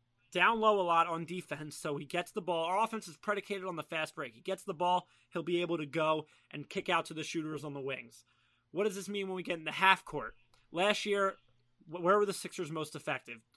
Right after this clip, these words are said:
When Ben Simmons was used as the screener in the pick and roll when Jimmy Butler was handling the ball. Now we can go back to that with Shake Milton. Is Shake Milton Jimmy Butler?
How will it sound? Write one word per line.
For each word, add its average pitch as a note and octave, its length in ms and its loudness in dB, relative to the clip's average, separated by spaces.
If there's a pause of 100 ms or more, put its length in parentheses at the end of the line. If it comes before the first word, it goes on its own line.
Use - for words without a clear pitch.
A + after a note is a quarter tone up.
(100)
When C3+ 140 -12
Ben E3+ 200 0
Simmons G3 340 -4
was D3+ 180 -8
used D#3+ 200 -4
as C3 80 -10
the C3+ 100 -14
screener F3+ 560 -2
in D#3+ 80 -10
the C#3+ 80 -4
pick - 220 -6
and G3+ 140 -2
roll D#3+ 260 0 (260)
when D#3 140 -8
Jimmy F3 240 0
Butler D#3+ 340 0
was D3 160 -4
handling C#3 360 -4
the C3 80 -8
ball. A2+ 280 -6 (680)
Now G3+ 320 8
we F#3+ 100 4
can F#3 140 -6
go D#3+ 100 0
back F#3+ 300 8
to F#3 100 -6
that D#3 180 2
with D#3 120 -6
Shake E3 260 -4
Milton. A#2 320 -6
Is D#3 120 -4
Shake D3+ 300 -2
Milton F#3 360 -2
Jimmy E3+ 200 0
Butler? A#3 460 4